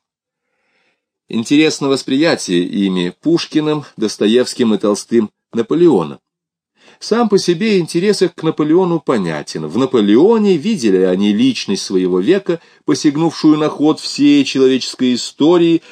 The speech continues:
вознамерившуюся повернуть её на свой лад. Но тогда как для Достоевского и Толстого Наполеон существует только в этом историческом аспекте. Внимание Пушкина он привлекает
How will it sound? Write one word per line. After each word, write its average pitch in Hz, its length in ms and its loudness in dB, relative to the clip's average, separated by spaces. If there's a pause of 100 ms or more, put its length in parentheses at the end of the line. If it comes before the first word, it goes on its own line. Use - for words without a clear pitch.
вознамерившуюся 165 1160 0
повернуть 165 580 -2
её 160 160 0
на 151 100 -4
свой 131 320 2
лад. 95 360 -2 (640)
Но 127 300 -2
тогда 160 600 -4
как 185 320 -4
для 160 140 -6
Достоевского 151 880 -2
и 151 100 0
Толстого 107 800 -4 (380)
Наполеон 151 560 2
существует 170 720 -4
только 190 320 2
в 156 140 -4
этом 135 440 0
историческом 101 680 -4
аспекте. - 600 -6 (720)
Внимание 113 560 -6
Пушкина 110 500 -10
он 90 140 -6
привлекает 90 720 -6